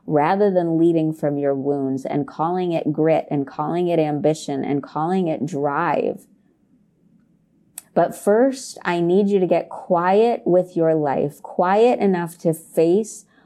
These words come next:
what it is that you get to work through with God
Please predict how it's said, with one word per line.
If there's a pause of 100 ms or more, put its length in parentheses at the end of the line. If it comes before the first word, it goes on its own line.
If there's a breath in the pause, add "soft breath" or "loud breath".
(100)
what
it
is (260 soft breath)
that
you
get
to
work
through
with
God